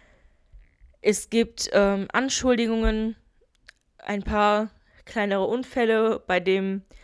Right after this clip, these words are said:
Linda unabsichtlich Elliot von der Schaukel fliegen lässt und er sich verletzt. Aber ja,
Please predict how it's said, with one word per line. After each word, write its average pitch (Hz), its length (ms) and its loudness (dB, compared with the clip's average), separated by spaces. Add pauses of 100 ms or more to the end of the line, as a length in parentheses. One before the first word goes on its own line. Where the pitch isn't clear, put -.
(380)
Linda 220 300 8
unabsichtlich 214 1080 4 (480)
Elliot 208 300 4
von 196 160 -2
der 180 100 0
Schaukel 247 380 2
fliegen 214 360 -2
lässt 208 220 2
und 175 120 -12
er 190 100 -2
sich 175 180 -6
verletzt. 202 520 0 (2750)
Aber 208 220 4
ja, 196 400 4